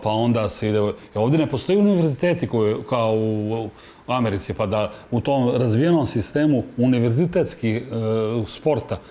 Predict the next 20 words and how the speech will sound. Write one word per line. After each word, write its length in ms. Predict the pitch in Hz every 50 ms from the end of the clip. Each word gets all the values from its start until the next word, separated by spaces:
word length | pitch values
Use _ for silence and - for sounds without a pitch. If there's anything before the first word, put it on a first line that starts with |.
| - -
se 200 | - - 131 120
proizvode 460 | - 123 123 120 107 117 110 98 101
igrači. 400 | 92 90 90 82 76 - - - - - - - -
Ovdje 220 | 104 110 131 160
je 120 | 180 - -
prekinut 540 | 143 156 143 - 185 180 180 175 156 - - - - - - -
način 360 | - 123 131 131 131 147 127
proizvodnje 480 | - 127 131 113 104 113 113 104 101 98
igrača. 320 | 90 90 87 78 - 95
Pri 140 | 82 - 127
tome 220 | - 190 196 196
je 60 | 185 -
fiba 260 | - 196 196 170 156
dve 200 | 120 135 175 156
hiljadite 420 | 165 - 175 170 160 143 123 151
godine 300 | 123 147 156 147 147 135
još 220 | 143 170 - - -
napravila 360 | 147 131 143 165 151 135 123
jednu 220 | 131 143 131 123
stvar. 240 | 113 - - 90 80